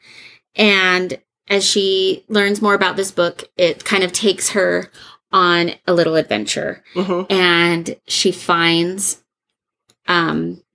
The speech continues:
Speaker 1: she finds her grandmother, who she thought passed away years and years ago, is actually still alive.
Speaker 2: What?
Speaker 1: So now all of a sudden it's opened up all these doors. It is such a charming, fun
Speaker 2: That sounds
Speaker 1: story of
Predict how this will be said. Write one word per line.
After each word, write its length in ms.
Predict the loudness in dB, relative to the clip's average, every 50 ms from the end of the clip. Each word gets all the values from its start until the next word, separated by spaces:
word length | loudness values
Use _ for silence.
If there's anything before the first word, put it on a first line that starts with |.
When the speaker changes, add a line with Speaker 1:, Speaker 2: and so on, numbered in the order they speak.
| _ _ _ _ _ _ -14 -14 -14 _ _ _ -2
Speaker 1:
she 140 | 0 0 2
finds 380 | 2 2 2 0 0 0 0 0
her 80 | -2
grandmother, 640 | -2 0 0 0 0 0 0 -2 0 0 0 0 -2 -4 -4 -2
who 80 | 0 2
she 260 | 2 4 2 2 2
thought 280 | 2 2 0 0 0
passed 300 | -2 -2 -2 -2 -2 0
away 180 | 0 2 2 2
years 340 | 2 2 0 0 0 0 0
and 120 | 0 0
years 240 | 0 0 -2 -2 -2
ago, 260 | -2 0 0 -2 -2 -6
is 140 | -6 -4 -4
actually 360 | -4 -4 -4 -4 -6 -4 -4
still 240 | -6 -6 -8 -8 -8
alive. 300 | -10 -10 -12 -14 -16 -18 _ _ _ _ _ _ _ _ -16 -10 -6
Speaker 2:
What? 320 | -4 -2 0 0 -2 0
Speaker 1:
So 320 | 0 2 4 4 4 2 0 -8 -20 -20 -20 _ _ -8
now 360 | -4 0 2 4 4 4 6
all 200 | 6 6 4 4
of 80 | 2
a 60 | 0 0
sudden 440 | 0 2 2 2 0 0 -2 -4
it's 160 | -6 -8 -6 -4
opened 260 | -4 -4 -2 -2 -4
up 80 | -2 0
all 120 | 0 0 2
these 160 | 0 -2 -2
doors. 300 | -4 -6 -6 -6 -6 -2 0
It 120 | 2 4
is 180 | 4 4 2 2
such 320 | 0 2 2 0 0 0
a 80 | -2 -2
charming, 1000 | -2 -4 -6 -6 -2 0 0 0 0 0 -2 -4 -4 -4 -4 -4 -4 -4 -8 -12
fun 1000 | -14 -16 -10 -2 0 2 4 4 4 4 4 4 2 0 -2 -4 -6 -8 -10 -12 _
Speaker 2:
That 160 | -20 -14 -8 -6
sounds 440 | -4 -4 -2 -2 -2 0 0 0 2
Speaker 1:
story 640 | 2 4 4 4 4 2 2 4 4 4 2 2 0
of 480 | 0 2 2 2 0 -2 -8 -14 -16